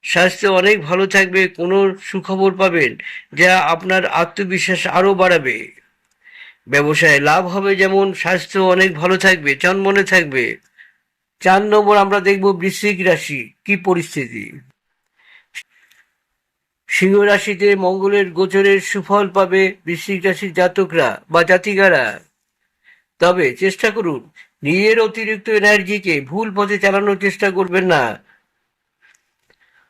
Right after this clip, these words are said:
প্রতি মঙ্গলবার হনুমান চালিসা পাঠ করবেন। আপনি নিজের সব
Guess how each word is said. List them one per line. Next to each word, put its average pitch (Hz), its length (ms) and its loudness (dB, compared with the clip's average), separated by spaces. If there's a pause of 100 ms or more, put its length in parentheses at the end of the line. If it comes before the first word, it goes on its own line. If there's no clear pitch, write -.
প্রতি 165 260 0
মঙ্গলবার 202 800 2 (220)
হনুমান 202 380 0
চালিসা 196 420 -2
পাঠ 196 280 -2
করবেন। 143 500 -4 (380)
আপনি 180 260 0
নিজের 180 360 2
সব 196 420 0